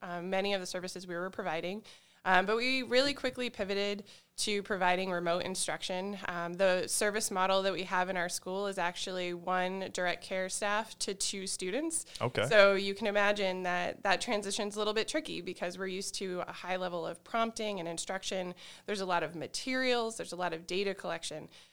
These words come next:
Speaker 1: So making that transition was a little tricky. There was a lot of technology involved, which I'm sure you can appreciate. It's
Speaker 2: Oh,
Speaker 1: probably
Speaker 2: yeah.
Speaker 1: been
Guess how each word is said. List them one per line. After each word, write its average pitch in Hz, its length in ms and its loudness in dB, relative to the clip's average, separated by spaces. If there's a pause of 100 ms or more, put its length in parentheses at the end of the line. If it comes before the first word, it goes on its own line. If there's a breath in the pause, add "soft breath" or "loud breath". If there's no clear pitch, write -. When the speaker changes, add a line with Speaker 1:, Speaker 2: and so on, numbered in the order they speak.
(100)
Speaker 1:
So 220 200 4
making 226 300 4
that 302 160 4
transition 214 480 0
was 233 140 -4
a - 40 -6
little 185 160 0
tricky. 208 420 -2
There 220 120 0
was 190 140 -2
a 180 60 -4
lot 190 540 4
of 190 320 4
technology 202 600 0
involved, 220 400 0
which - 140 -12
I'm 196 80 -10
sure 180 160 -4
you 202 160 -4
can 254 160 -2
appreciate. 185 460 -2
It's - 200 -6
Speaker 2:
Oh, - 40 -20
Speaker 1:
probably 196 200 0
Speaker 2:
yeah. 190 60 -2
Speaker 1:
been 190 220 0